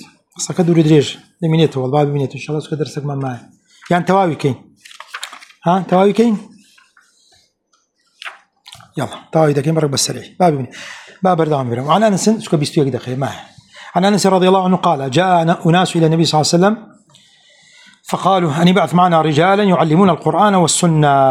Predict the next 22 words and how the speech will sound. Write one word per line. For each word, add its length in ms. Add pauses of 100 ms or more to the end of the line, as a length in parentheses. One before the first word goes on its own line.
(180)
أو 280
ناس 220
أنا 160
تشينا 520
عامر 300
كري 200
مالك 320
أبو 140
براء 540 (640)
هات 160
مديني. 520 (240)
في 80
الله 140
صلى 140
الله 100
عليه 120
وسلم 60
قلت: 160
"ورب 220
مسلمان". 440 (600)
نبو 180
مسلمان. 380